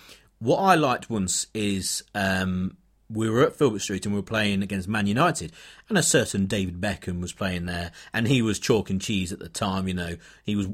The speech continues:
at the time, he was actually really well liked by the general public, you know, the general England fan. He was on the side of, it was before the red card and all that sort of thing, and he went over to take a, um, corner, and he got a big kind of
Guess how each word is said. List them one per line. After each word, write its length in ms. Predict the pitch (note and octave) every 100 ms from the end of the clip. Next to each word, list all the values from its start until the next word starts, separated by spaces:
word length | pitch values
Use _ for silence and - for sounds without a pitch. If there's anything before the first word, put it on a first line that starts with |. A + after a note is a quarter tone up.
| -
at 120 | A2
the 80 | G#2
time, 320 | - G3 G2+
he 20 | G2
was 100 | F3+
actually 280 | - A2+
really 220 | G2 A2 F#2
well 220 | G2+ F#2+
liked 460 | A2+ G2 D2 - -
by 320 | F#2+ F2+ E2+ - - -
the 120 | G#2
general 420 | G2 G#2+ F#2+ F2+
public, 400 | F2+ - F#2 F2+
you 200 | G#2 G#2+
know, 100 | F#2+ E2
the 120 | F#2
general 300 | A2 G2+ G2
England 440 | G#2+ G2+ F2+ E2+ E2
fan. 420 | - G2 D#2 E2 - -
He 140 | - G2+
was 220 | G2 F#2+
on 160 | F2+ F2+
the 60 |
side 320 | F2+ C#3 A2+
of, 160 | F2 E2
it 60 | G2
was 100 | -
before 340 | G2 - G2
the 60 | F2+
red 200 | F#2+ E2+
card 300 | - F#2+ F2
and 80 | F#2+
all 100 | F#2+
that 140 | F#2
sort 180 | - F#2
of 80 | E2
thing, 220 | G#2+ D#2+ - - - -
and 120 | - A#2+
he 60 |
went 260 | C3+ G#3 A3+
over 180 | G#3+ F3+
to 140 | -
take 500 | - D#3 C3+ - - -
a, 500 | B2 A#2 A2 G#2 G#2 _
um, 640 | G#2+ G#2 G2+ F#2+ F#2 F2+ F#2+ _ _ _ _
corner, 380 | - D#3 C3+ D2+ - _ _ - - - B2
and 260 | B2 B2
he 160 | C#3 C3+
got 240 | C#3 C#3 -
a 40 |
big 380 | A2+ D3 A#2+ -
kind 240 | - B2
of 340 | A2+ G2+ -